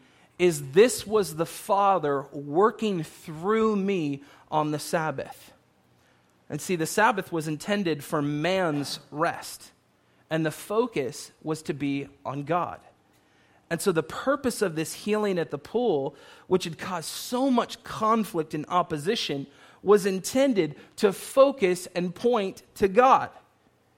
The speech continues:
and his work. And so really, this is what we see all throughout Jesus' work,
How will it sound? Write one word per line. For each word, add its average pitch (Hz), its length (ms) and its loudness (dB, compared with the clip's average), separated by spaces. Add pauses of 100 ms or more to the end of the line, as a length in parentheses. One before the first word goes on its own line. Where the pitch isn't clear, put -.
(100)
and 139 160 -6
his 180 280 0
work. 143 360 -8 (880)
And 185 120 -2
so 190 160 4
really, 165 640 2 (240)
this 170 420 -2
is 240 120 -6
what 208 220 0
we 185 100 0
see 185 560 -6 (320)
all 240 320 8
throughout 190 640 2
Jesus' 156 560 -8
work, 165 420 -4